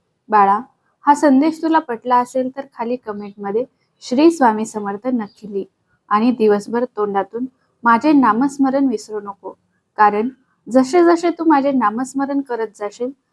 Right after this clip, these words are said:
तसं तसं तुझ्या आयुष्यातलं दुःख, तुझ्या आयुष्यातल्या अडचणी ह्या निवारत जातील. त्यामुळे माझ्यावर अटूट विश्वास ठेव आणि आपल्या आयुष्यामध्ये नामस्मरणासोबत चिकाटी आणि जिद्द ठेव.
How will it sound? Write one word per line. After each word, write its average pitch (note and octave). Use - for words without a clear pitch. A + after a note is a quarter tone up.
तसं A#3+
तसं B3
तुझ्या A3+
आयुष्यातलं G#3
दुःख, A#3
तुझ्या C4
आयुष्यातल्या A#3+
अडचणी A#3
ह्या C4
निवारत G#3+
जातील. F#3
त्यामुळे G#3
माझ्यावर G#3
अटूट G#3
विश्वास G3+
ठेव A#3
आणि A3
आपल्या B3
आयुष्यामध्ये G#3
नामस्मरणासोबत A3
चिकाटी G#3+
आणि A3
जिद्द B3
ठेव. G3